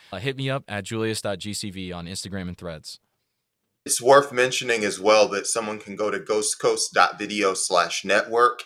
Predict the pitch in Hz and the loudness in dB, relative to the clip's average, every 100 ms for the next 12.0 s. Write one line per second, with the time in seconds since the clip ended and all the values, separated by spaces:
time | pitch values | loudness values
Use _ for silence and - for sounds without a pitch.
0 | - 101 113 104 98 87 98 101 95 104 | -10 -8 -4 -4 0 -2 -2 -8 -8 -6
1 | 98 98 - 104 95 - - _ - 95 | -2 0 0 -2 -4 -10 -20 _ -20 -16
2 | 92 98 95 90 85 92 104 110 107 110 | -4 -2 0 0 2 6 8 8 4 2
3 | 90 87 - 95 92 87 - 107 107 101 | -4 -6 -6 -4 -4 -4 -6 -6 0 2
4 | 101 101 98 90 92 85 82 - 92 92 | 4 4 2 -2 -8 -12 -10 -6 -2 -2
5 | 87 92 90 78 82 - - 123 117 113 | -4 -6 -6 -6 -4 0 2 4 6 6
6 | 110 104 - - - - - 98 92 92 | 4 0 -8 -10 -20 -20 -4 -2 -2 -8
7 | - 107 101 95 95 92 - - 107 104 | -2 0 2 0 -2 -6 -8 0 2 4
8 | 101 - 104 104 107 107 104 110 107 107 | 2 -2 0 2 4 4 4 -4 -8 -8
9 | 107 - - _ - 113 110 107 - 113 | -10 -18 -20 _ -18 -16 -12 -10 0 2
10 | 107 104 104 101 - - 107 - - 139 | 2 0 -6 -4 -6 -6 -10 -6 0 2
11 | - - 87 - - 113 110 107 95 | 4 2 2 -2 0 6 8 8 4